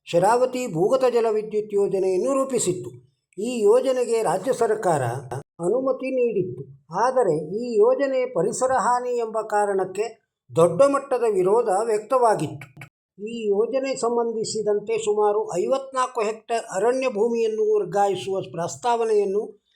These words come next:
ಕೇಂದ್ರ ಸರ್ಕಾರ ತಾತ್ಕಾಲಿಕವಾಗಿ ಮುಂದೂಡಿದೆ. ಪರಿಸರ ಸಚಿವಾಲಯದ ಅರಣ್ಯ ಸಲಹಾ ಸಮಿತಿ, ಫಾರೆಸ್ಟ್ ಅಡ್ವೈಸರಿ ಕಮಿಟಿ ಅಕ್ಟೋಬರ್ ಇಪ್ಪತ್ತೇಳರಂದು ಹನ್ನೊಂದನೇ ಸಭೆಯನ್ನು ನಡೆಸಿತು.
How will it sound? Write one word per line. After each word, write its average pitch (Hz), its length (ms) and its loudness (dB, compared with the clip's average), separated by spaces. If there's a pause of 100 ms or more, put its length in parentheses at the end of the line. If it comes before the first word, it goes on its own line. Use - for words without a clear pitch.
(200)
ಕೇಂದ್ರ 247 340 4
ಸರ್ಕಾರ 214 540 0
ತಾತ್ಕಾಲಿಕವಾಗಿ 208 1200 0
ಮುಂದೂಡಿದೆ. 180 760 -2 (380)
ಪರಿಸರ 240 460 0
ಸಚಿವಾಲಯದ 226 760 -2
ಅರಣ್ಯ 214 560 -4
ಸಲಹಾ 220 480 -2
ಸಮಿತಿ, 202 540 -2 (400)
ಫಾರೆಸ್ಟ್ 226 540 -2
ಅಡ್ವೈಸರಿ 220 640 -2
ಕಮಿಟಿ 208 760 -2 (180)
ಅಕ್ಟೋಬರ್ 254 460 2
ಇಪ್ಪತ್ತೇಳರಂದು 233 1200 -2 (180)
ಹನ್ನೊಂದನೇ 254 640 -2
ಸಭೆಯನ್ನು 208 480 2
ನಡೆಸಿತು. 262 480 -4